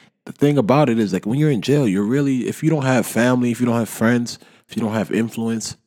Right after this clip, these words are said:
you kinda really can just be forgotten statistic, right?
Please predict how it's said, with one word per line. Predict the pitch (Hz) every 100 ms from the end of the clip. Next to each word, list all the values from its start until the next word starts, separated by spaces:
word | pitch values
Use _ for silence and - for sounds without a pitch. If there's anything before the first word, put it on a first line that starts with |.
| _ _ _ -
you | 101
kinda | - 131 127 117
really | 113 120
can | 104 123 113
just | 101
be | - 98
forgotten | - 87 107 104
statistic, | - 95 - 117 - -
right? | 90 98